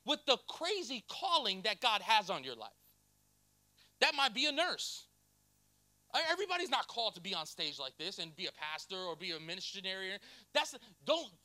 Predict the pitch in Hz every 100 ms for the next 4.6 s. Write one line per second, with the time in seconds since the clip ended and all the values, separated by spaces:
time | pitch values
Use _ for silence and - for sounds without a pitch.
0 | - - 359 370 - - _ 175 302 269
1 | - 311 339 302 196 185 180 _ _ 247
2 | 269 - 254 247 214 170 - - 185 139
3 | 117 98 _ _ _ _ _ _ _ _
4 | - 170 320 359 320 302